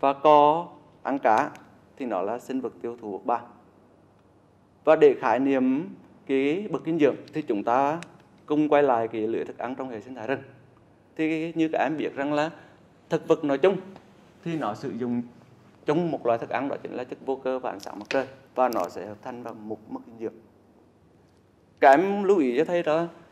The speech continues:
à, mặc dù là thỏ, nai, châu chấu là các cái sinh vật khác nhau trong quần xã, nhưng mà nó cùng sử dụng chung một thức ăn, đó chính là cỏ. Cho nên nó hợp thành một bậc dinh dưỡng. Từ đây, chúng ta định nghĩa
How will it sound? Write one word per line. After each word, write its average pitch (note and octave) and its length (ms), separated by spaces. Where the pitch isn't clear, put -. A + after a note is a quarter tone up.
à, A#2+ 140
mặc C#3 160
dù F3 100
là E3+ 140
thỏ, D3 460
nai, D3+ 360
châu F3+ 100
chấu E3+ 300
là D#3 140
các A2 320
cái B2+ 100
sinh E3 180
vật D#3 120
khác A#2+ 200
nhau D3+ 160
trong C#3+ 180
quần D3+ 80
xã, B2+ 240
nhưng E3 360
mà D#3+ 160
nó A2 220
cùng D#3+ 340
sử D3+ 180
dụng B2 300
chung D3 300
một C#3+ 140
thức D#3+ 100
ăn, D3 260
đó - 160
chính A2 80
là B2 100
cỏ. A#2 220
Cho D#3+ 100
nên E3 180
nó G#2+ 180
hợp A#2+ 260
thành C3 240
một A#2+ 160
bậc B2 160
dinh C3+ 120
dưỡng. A#2 160
Từ F3 120
đây, F3 180
chúng B2+ 140
ta D3+ 80
định C3+ 200
nghĩa B2 200